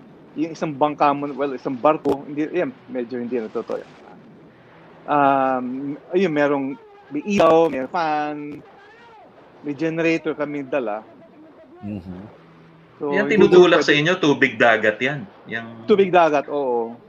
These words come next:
Speaker 1: Oo.
Speaker 3: Wow.
Speaker 1: Mahirap kasi
Speaker 2: Oh.
Speaker 1: i-take dagat eh. So, you have to be dyan sa gitna. And then, hangin na yan na may tubig.
Speaker 2: Who directed the film?
Speaker 1: Ah, si Ben Yalong.
Speaker 3: Oh, si
Speaker 2: Ah, si Ben.
Speaker 3: M seven.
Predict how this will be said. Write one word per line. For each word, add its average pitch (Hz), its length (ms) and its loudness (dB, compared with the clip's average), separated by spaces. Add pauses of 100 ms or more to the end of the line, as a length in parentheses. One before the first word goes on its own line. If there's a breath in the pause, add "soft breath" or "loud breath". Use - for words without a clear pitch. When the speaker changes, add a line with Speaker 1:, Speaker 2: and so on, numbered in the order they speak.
(120)
Speaker 1:
Oo. 123 220 -8
Speaker 3:
Wow. 117 160 -8 (800)
Speaker 1:
Mahirap 202 240 4
kasi 226 400 0
Speaker 2:
Oh. 233 80 -4
Speaker 1:
i-take 196 400 2
dagat 160 320 4
eh. - 80 -14 (240)
So, 175 160 -6
you 185 80 -2
have 185 80 -6
to 180 100 -8
be 151 220 -6 (320)
dyan 160 160 0
sa 160 80 -12
gitna. 127 560 -10
And 185 160 -4
then, 196 160 0 (160)
hangin 180 400 2
na 156 80 -4
yan 160 160 -4
na 135 80 -8
may 135 160 -10
tubig. 127 400 -10 (2000)
Speaker 2:
Who - 80 2
directed 156 560 2
the 98 80 -8
film? 90 320 -2 (720)
Speaker 1:
Ah, 143 240 -6
si 165 160 -6
Ben 160 240 2
Yalong. 131 560 0 (480)
Speaker 3:
Oh, 113 160 -6
si - 80 -4
Speaker 2:
Ah, 220 80 6
si 220 160 2
Ben. 220 220 4
Speaker 3:
M - 20 -4
seven. 104 140 -4